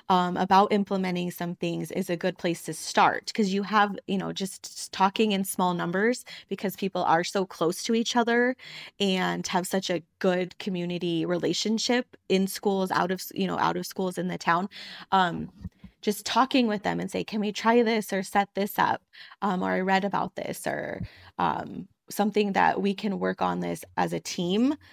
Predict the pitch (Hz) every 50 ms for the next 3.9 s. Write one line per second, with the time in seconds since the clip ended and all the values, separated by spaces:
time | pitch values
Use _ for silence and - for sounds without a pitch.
0 | - - - - - _ - 240 214 190 175 175 165 151 - 175 - _ _ _
1 | _ _ _ _ _ _ _ _ _ _ _ _ _ _ _ _ _ _ _ _
2 | _ _ - 196 208 196 - 220 208 202 - 202 185 190 190 - 202 196 208 190
3 | 190 190 185 175 190 185 180 180 180 180 180 185 185 - 220 180 175 -